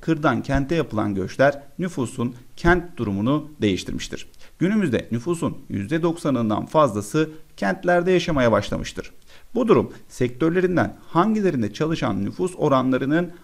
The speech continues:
artmasına neden olmuştur. Ki kırsal kesimde insanlar daha çok tarımla uğraşıyor.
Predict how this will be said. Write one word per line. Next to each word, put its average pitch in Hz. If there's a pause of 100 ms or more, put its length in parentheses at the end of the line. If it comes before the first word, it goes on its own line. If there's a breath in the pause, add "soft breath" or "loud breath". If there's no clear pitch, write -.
(140 loud breath)
artmasına 180 (140)
neden 107
olmuştur. - (400 soft breath)
Ki 175
kırsal 214
kesimde 123
insanlar 170
daha 143
çok 165
tarımla 95
uğraşıyor. 60